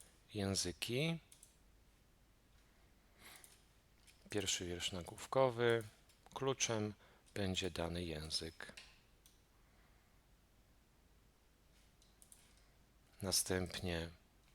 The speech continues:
kolejny plik państwa.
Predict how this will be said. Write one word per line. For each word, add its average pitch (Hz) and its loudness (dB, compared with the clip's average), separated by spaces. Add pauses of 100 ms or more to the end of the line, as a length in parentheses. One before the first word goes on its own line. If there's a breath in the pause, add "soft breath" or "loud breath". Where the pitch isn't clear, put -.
(580)
kolejny 85 -2
plik 147 -2 (420)
państwa. 120 0